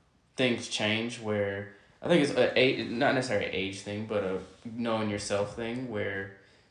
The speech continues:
sometimes you make a decision fairly quickly or more quickly than you anticipated. And, you know,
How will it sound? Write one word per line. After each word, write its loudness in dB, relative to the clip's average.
sometimes -4
you -6
make 0
a -6
decision -4
fairly 2
quickly -4
or -2
more -4
quickly -6
than -6
you -8
anticipated. -4
And, -2
you -6
know, -4